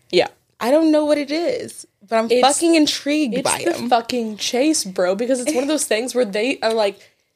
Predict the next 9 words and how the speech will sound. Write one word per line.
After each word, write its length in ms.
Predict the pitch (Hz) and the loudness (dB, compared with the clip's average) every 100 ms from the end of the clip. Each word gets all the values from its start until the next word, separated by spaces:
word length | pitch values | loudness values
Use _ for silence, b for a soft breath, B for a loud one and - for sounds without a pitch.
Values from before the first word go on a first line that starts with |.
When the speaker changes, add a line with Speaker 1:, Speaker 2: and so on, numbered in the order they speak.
| _ _ | _ _
Speaker 1:
they're 300 | 220 269 269 | 2 2 2
so, 840 | - - 277 240 254 302 330 349 _ _ _ _ _ _ _ _ _ _ - | 0 0 4 4 6 2 0 -4 _ _ _ _ _ _ _ _ _ _ -10
like, 640 | 233 254 220 180 - - _ _ _ _ _ _ _ _ _ - | -2 2 2 0 -6 -20 _ _ _ _ _ _ _ _ _ -4
it's 200 | 277 311 | -2 2
like, 140 | 277 | 0
you 320 | 202 208 240 240 | -2 -8 -6 -6
know, 320 | 220 202 214 | 0 2 4
they're 140 | 240 | 4
attainable. 880 | 214 202 233 190 202 233 277 349 359 | 2 -2 -4 -4 -4 0 0 0 -6